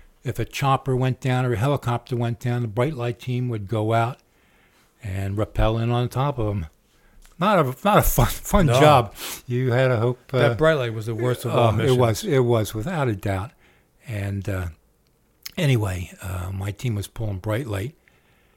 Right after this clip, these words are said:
Speaker 1: And, uh, while we were on Bright Light,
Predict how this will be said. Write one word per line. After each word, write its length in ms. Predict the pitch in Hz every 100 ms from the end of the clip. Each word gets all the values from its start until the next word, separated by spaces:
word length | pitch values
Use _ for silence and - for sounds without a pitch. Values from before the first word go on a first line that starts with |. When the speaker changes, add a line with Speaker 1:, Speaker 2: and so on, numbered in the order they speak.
| _ _ _ _
Speaker 1:
And, 460 | 117 107 107 107 113
uh, 200 | 110 98 - -
while 340 | 117 120 120
we 200 | 110 113
were 120 | 104
on 200 | 110 104 -
Bright 260 | 131 165
Light, 340 | 120 107 120